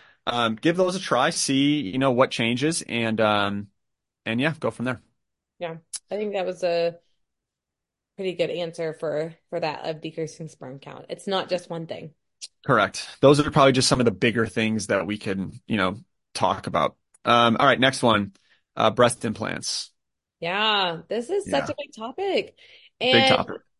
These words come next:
Speaker 2: if you go to your surgeon, you're not gonna be told that it is an issue. You're gonna
Speaker 1: Right.
Speaker 2: be told it's not possible that your chronic fatigue is related to your implants. Um, and you're gonna be told that there probably is no,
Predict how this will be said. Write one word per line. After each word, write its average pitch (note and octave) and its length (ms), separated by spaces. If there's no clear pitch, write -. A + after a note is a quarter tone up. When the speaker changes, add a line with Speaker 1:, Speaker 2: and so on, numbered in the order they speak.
Speaker 2:
if A#3+ 220
you B3+ 140
go B3 260
to D#4+ 60
your C#4 240
surgeon, G#3+ 800
you're G3 140
not A#3 240
gonna B3+ 180
be A3+ 160
told G#3+ 640
that F3 320
it F#3 200
is F3+ 540
an F3 140
issue. E3+ 500
You're G3 140
gonna G#3+ 120
Speaker 1:
Right. - 140
Speaker 2:
be G3+ 60
told G3+ 160
it's - 120
not G3 240
possible G3+ 600
that F3 100
your F3+ 140
chronic F3+ 360
fatigue E3+ 380
is F3 160
related E3 540
to D#3 440
your D3+ 140
implants. E3 720
Um, F3 500
and F#3+ 140
you're G3 80
gonna G#3+ 180
be A3+ 120
told G3 560
that E3+ 400
there F3 160
probably F#3 340
is F#3 100
no, F#3 440